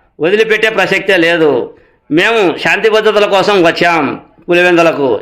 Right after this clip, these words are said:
శాంతి భద్రతలను కాపాడుతాం, ఆ కోణంలోనే పని చేస్తాం. జెండాలను కాల్చే విషయంలో తప్పు, ఇది దీని వెనకాల ఎవరున్నారు,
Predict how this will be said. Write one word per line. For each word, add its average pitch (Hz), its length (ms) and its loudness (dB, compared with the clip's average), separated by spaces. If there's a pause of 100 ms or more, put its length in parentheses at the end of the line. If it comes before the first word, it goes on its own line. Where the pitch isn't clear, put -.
శాంతి 196 280 0
భద్రతలను 196 440 0
కాపాడుతాం, 156 880 -2 (640)
ఆ 156 140 -2
కోణంలోనే 214 540 0
పని 175 240 0
చేస్తాం. 151 640 0 (380)
జెండాలను 214 520 0
కాల్చే 196 380 0
విషయంలో 190 380 2
తప్పు, 143 720 -2 (180)
ఇది 175 560 0 (340)
దీని 196 160 0
వెనకాల 208 420 0
ఎవరున్నారు, 170 840 2